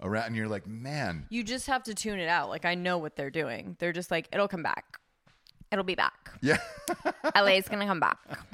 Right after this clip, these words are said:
Speaker 2: Just after all this, like, after it gets cleaned up, after Trump's gone, then we can clean it up."
Speaker 1: No.
Speaker 2: And it's like, it's not. It's
Speaker 1: It's not.
Speaker 2: just gonna get worse.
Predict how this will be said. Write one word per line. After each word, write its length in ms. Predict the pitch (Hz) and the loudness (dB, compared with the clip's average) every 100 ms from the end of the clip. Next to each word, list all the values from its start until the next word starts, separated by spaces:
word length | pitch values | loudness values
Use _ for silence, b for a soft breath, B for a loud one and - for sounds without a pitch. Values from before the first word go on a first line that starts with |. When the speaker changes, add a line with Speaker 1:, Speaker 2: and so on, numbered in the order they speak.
| 190 | -6
Speaker 2:
Just 180 | 196 - | -2 6
after 280 | 170 202 233 | 6 6 6
all 240 | 214 214 | 8 6
this, 220 | 214 214 - | 6 4 4
like, 200 | 185 - | 2 6
after 320 | 180 190 208 | 6 6 4
it 80 | 208 | 4
gets 220 | 190 - | 2 0
cleaned 260 | 233 202 190 | 0 4 6
up, 180 | 196 | 4
after 280 | 196 - 165 | 0 -2 -2
Trump's 560 | - - 196 190 - - | -2 2 4 4 0 4
gone, 640 | 247 240 240 240 247 269 b b b _ _ | 8 10 10 8 6 2 b b b _ _
then 140 | 190 151 | 4 4
we 80 | |
can 140 | - 123 | -4 -8
clean 200 | - 117 | -4 2
it 80 | 98 | 4
up." 200 | 82 - 110 | 4 2 -2
Speaker 1:
No. 300 | 110 104 101 | 2 2 2
Speaker 2:
And 100 | 220 | 0
it's 100 | 240 | 0
like, 140 | 220 | 0
it's 160 | 226 214 | -2 -2
not. 360 | 208 247 156 - - - | -2 0 -2 -6 -18 -6
It's 80 | - | -2
Speaker 1:
It's 80 | 247 | 2
not. 160 | 220 | 4
Speaker 2:
just 260 | 220 226 - | 4 2 0
gonna 140 | 254 | 0
get 200 | 240 226 | 2 2
worse. 480 | 190 175 175 180 | 2 2 2 -2